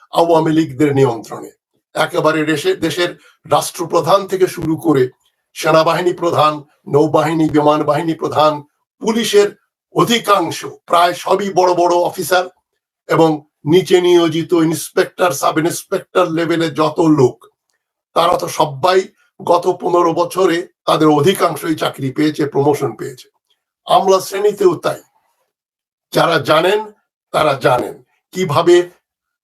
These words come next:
সামরিক বাহিনীতে ও আমলা, আমলা শ্রেণীতে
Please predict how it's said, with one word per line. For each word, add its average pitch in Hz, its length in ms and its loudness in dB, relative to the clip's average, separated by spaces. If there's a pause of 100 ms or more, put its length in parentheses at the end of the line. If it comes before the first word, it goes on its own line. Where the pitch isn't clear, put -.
(460)
সামরিক 156 460 0
বাহিনীতে 190 520 2
ও 175 360 2
আমলা, 165 400 -2 (240)
আমলা 160 400 0
শ্রেণীতে 180 500 -6